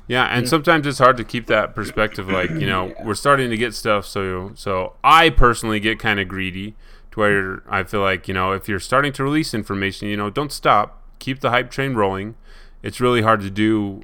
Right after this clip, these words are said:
Speaker 1: you know, but we're, we're doing our best to get the information out there to people that ask. I've answered a lot of questions that people have had sent in. It's like, "No, they already answered this question. Here's a tweet to it." So we're doing our part, Bioware. Come on, give us,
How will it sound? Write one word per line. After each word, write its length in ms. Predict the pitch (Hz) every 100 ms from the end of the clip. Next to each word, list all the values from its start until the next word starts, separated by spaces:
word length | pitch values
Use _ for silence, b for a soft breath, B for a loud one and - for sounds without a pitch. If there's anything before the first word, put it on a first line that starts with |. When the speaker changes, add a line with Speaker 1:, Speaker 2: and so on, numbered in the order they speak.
| -
Speaker 1:
you 140 | - 95
know, 400 | 92 90 90 98 139 - - -
but 300 | 117 110 -
we're, 160 | 156 -
we're 160 | 170
doing 220 | 180 202 190
our 120 | 175
best 440 | 156 165 - - -
to 240 | 120 110
get 160 | 117 131
the 80 | 135
information 500 | 123 123 123 - 107
out 160 | 113
there 180 | 131 143
to 140 | 139
people 240 | 110 113 107
that 140 | 95
ask. 340 | 92 120 143 - b b b b
I've 80 | 107
answered 240 | 107 113
a 40 | 107
lot 220 | 104 107
of 120 | 98
questions 520 | - 107 - 117 110
that 260 | 98 95 -
people 260 | 107 101 98
have 100 | 98
had 480 | 92 101 98 90
sent 260 | - 104 92
in. 140 | 104
It's 80 | 117
like, 140 | 95 87
"No, 180 | 127 131
they 80 |
already 200 | 123 123 120
answered 260 | 117 117
this 140 | 113 -
question. 460 | 120 117 - 120
Here's 180 | 107 104
a 80 | 95
tweet 300 | - 113 -
to 180 | 113 120
it." 140 | -
So 280 | 95 90 85 B B B B
we're 120 | 110
doing 260 | 113 185 175
our 100 | 143
part, 380 | 139 143 127
Bioware. 560 | 110 110 110 110 110 110
Come 160 | 117 127
on, 240 | 113 95
give 160 | 101 113
us, 480 | 110 - - -